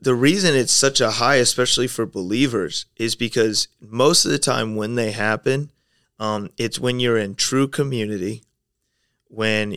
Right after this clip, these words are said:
you're in a time of true unity, or you're in a moment of true dependence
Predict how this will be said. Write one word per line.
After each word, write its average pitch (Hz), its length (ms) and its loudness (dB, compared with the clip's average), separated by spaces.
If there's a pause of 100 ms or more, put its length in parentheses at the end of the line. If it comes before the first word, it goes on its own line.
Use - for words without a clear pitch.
you're 113 200 2
in 113 100 2
a 107 60 -2
time 117 600 0 (100)
of 98 360 -6
true 123 400 0
unity, 113 800 0 (840)
or 117 600 4 (260)
you're 117 180 2
in 113 140 2
a 107 40 -2
moment 113 680 0 (180)
of 98 360 -4 (200)
true 113 640 2 (220)
dependence 107 880 -4